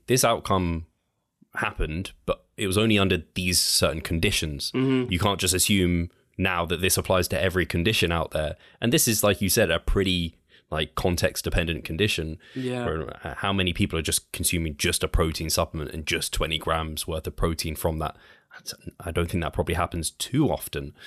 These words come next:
Speaker 2: Yeah.
Speaker 1: So I think that's interesting. Did, did it, uh, for, on reading this paper, did it change any of your practical advice regarding kind of protein t-, intake or spread?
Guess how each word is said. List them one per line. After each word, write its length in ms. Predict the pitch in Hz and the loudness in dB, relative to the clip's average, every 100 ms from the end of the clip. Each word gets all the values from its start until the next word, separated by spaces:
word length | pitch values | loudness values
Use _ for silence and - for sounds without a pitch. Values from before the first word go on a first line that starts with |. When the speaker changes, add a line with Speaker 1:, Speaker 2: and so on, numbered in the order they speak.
| - | -14
Speaker 2:
Yeah. 280 | 120 127 120 | -10 -10 -8
Speaker 1:
So 440 | - 104 87 87 80 | -2 2 4 2 0
I 60 | 92 | 0
think 160 | 113 | 2
that's 180 | 107 90 | 2 2
interesting. 420 | 104 - 85 87 | 2 2 0 0
Did, 320 | 87 113 - | -2 -2 -2
did 180 | - 123 | 0 2
it, 280 | 127 113 - | 4 2 0
uh, 400 | 101 95 90 82 - - - - | 0 2 2 -2 -8 -20 -20 -20
for, 240 | - 123 - | -2 0 4
on 280 | 107 117 104 | 4 4 6
reading 340 | 107 101 95 | 4 4 2
this 300 | 87 85 - | 2 2 2
paper, 420 | - - 92 90 | 0 -2 0 0
did 200 | 78 90 | -2 -2
it 100 | 98 | -2
change 360 | - 98 101 95 | 0 2 2 2
any 200 | 90 90 | 2 2
of 160 | 85 | 0
your 420 | 92 87 85 82 - - | 0 0 0 -2 -4 -2
practical 720 | - - - - 87 82 80 | -2 -2 -6 -2 -2 -2 -4
advice 500 | 90 82 85 87 - | -4 0 2 2 -2
regarding 720 | 87 82 85 87 82 82 80 82 | -2 2 2 2 0 0 -4 -8
kind 180 | - 78 | -10 -10
of 120 | 76 - - - | -10 -14 -20 -8
protein 400 | - 85 80 85 | 0 0 2 0
t-, 100 | 80 - | -2 -4
intake 480 | 90 85 87 82 - | -2 0 0 -2 -2
or 120 | 76 | -2
spread? 380 | - 82 80 | 0 2 0